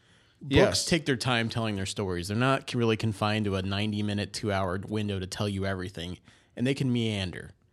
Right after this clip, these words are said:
Speaker 1: I mean, this movie has some of it. I mean, it was obvious it came from a book to me. Even if I didn't know that walking in, I would have guessed that just from the structure
Speaker 2: Yep.
Speaker 1: and all the side stories they're telling. But like I said, all the characters behave realistically, and Joel's character,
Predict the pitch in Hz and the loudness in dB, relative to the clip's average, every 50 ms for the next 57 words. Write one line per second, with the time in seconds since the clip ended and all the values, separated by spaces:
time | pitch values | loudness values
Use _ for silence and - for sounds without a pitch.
0 | _ _ _ _ _ _ - - - - - 135 139 147 156 165 156 - 185 180 | _ _ _ _ _ _ -14 -14 -14 -8 -4 0 0 2 2 2 4 4 4 4
1 | 170 151 139 135 - 151 156 160 - - 76 73 87 98 107 107 117 127 - 131 | 4 4 4 4 2 0 0 0 0 -2 -2 -2 0 0 0 2 0 2 2 2
2 | 113 113 110 113 113 110 104 - 98 - - 98 87 - - 85 82 85 85 87 | 4 4 4 4 2 0 0 -2 -4 -4 -4 -6 -6 -6 -6 -8 -6 -6 -4 -6
3 | 80 - - - - 95 85 76 73 76 - - _ _ _ _ _ _ - 120 | -6 -6 -8 -6 -6 -4 -4 -4 -6 -8 -10 -14 _ _ _ _ _ _ -2 0
4 | 127 127 120 120 113 113 110 104 98 101 101 110 107 - 101 104 98 - 104 95 | 0 2 2 2 2 2 0 0 0 -2 -2 -2 -2 0 0 -2 -2 -2 -4 -6
5 | 95 95 98 95 92 92 92 87 82 85 85 80 80 - - - - - - - | -4 -4 -4 -4 -4 -6 -8 -8 -10 -8 -8 -8 -6 -6 -6 -6 -6 -6 -6 -8
6 | - - - - 113 107 - - 113 110 85 82 - - - - - - - - | -10 -12 -10 -6 -4 -4 -2 -2 -4 -4 -4 -4 -6 -8 -8 -10 -8 -8 -8 -8
7 | - - - - _ _ _ _ _ _ - - 127 143 180 - - - - - | -8 -10 -14 -18 _ _ _ _ _ _ -4 -2 -2 -2 -2 -4 -10 -18 -10 -6
8 | 98 95 90 92 90 - 92 90 92 - - 90 85 87 85 - 82 - - 85 | -6 -4 -4 -4 -4 -4 -4 -4 -4 -4 -6 -6 -6 -6 -6 -8 -8 -8 -8 -10
9 | 80 76 71 92 - _ _ _ _ _ _ _ _ _ _ _ _ - - 117 | -10 -10 -12 -14 -16 _ _ _ _ _ _ _ _ _ _ _ _ -2 0 0
10 | 113 110 - - 110 113 110 107 - 123 107 92 85 98 113 127 - - 120 117 | 0 0 -2 -4 -4 -2 -2 -2 -2 -2 -2 -2 0 0 -2 -2 0 2 0 2
11 | - 120 107 107 104 101 104 95 95 95 87 85 90 101 - - 113 - 110 104 | 2 -2 -2 0 0 0 0 0 0 -2 -2 0 -2 -2 -2 -4 -4 -2 0 0
12 | 98 95 - 92 98 95 95 113 120 131 123 117 107 - - - 139 143 143 120 | 0 0 -2 -2 -2 0 2 2 2 4 2 2 0 -2 -4 -2 0 0 0 0
13 | 90 - - - 76 78 73 73 | -2 -4 -6 -10 -8 -6 -8 -8